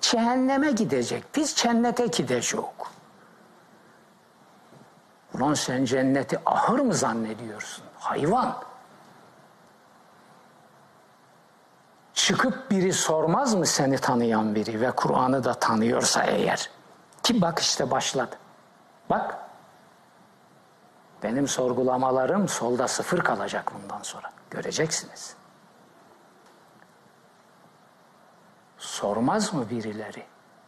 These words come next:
Bana bak arkadaş, sen cenneti ahır filan mı zannediyorsun?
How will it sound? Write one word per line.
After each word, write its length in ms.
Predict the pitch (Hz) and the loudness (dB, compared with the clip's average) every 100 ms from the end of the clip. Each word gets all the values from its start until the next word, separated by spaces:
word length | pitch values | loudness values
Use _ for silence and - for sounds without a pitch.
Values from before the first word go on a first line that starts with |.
| - - - - - - _ - - - - - - - - - - - - - - - - - | -20 -20 -20 -20 -20 -20 _ -20 -20 -20 -20 -20 -20 -20 -20 -20 -20 -20 -20 -20 -20 -20 -12 -8
Bana 240 | 117 139 | -4 -2
bak 200 | 143 - | -2 -2
arkadaş, 720 | - - - 143 - - - - - - - - - - - | -6 -6 -8 -8 -12 -12 -14 -18 -20 -20 -20 -20 -20 -20 -20
sen 500 | - - - 127 135 | -10 -6 -4 -4 -4
cenneti 640 | 127 123 120 131 123 - - | -4 -4 -4 -4 -6 -4 0
ahır 320 | - - 175 | 2 4 2
filan 380 | - - - 180 | 2 -2 0 2
mı 160 | 262 185 | 4 2
zannediyorsun? 840 | 120 - - - - - - - | 0 -4 -10 -16 -16 -14 -14 -16